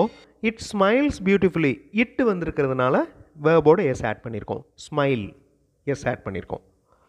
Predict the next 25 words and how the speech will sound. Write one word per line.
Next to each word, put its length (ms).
நிறைய 240
வீடியோஸ்ல 440
சொல்லியிருக்கேன், 460
ப்ரெசன்ட் 360
டென்ஸ்ல 380
வர்ற 160
முக்கியமான 500
ரூல் 240
இது. 140
இப்ப 100
அடுத்த 260
பிக்சர். 300
இந்த 160
படத்துல 300
ஒரு 180
கண்ணாடி 380
இருக்கு, 220
ஒரு 180
காஃபி 280
கப் 280
இருக்கு, 240
அப்புறம் 280
ஒரு 180
புக் 200
இருக்கு. 180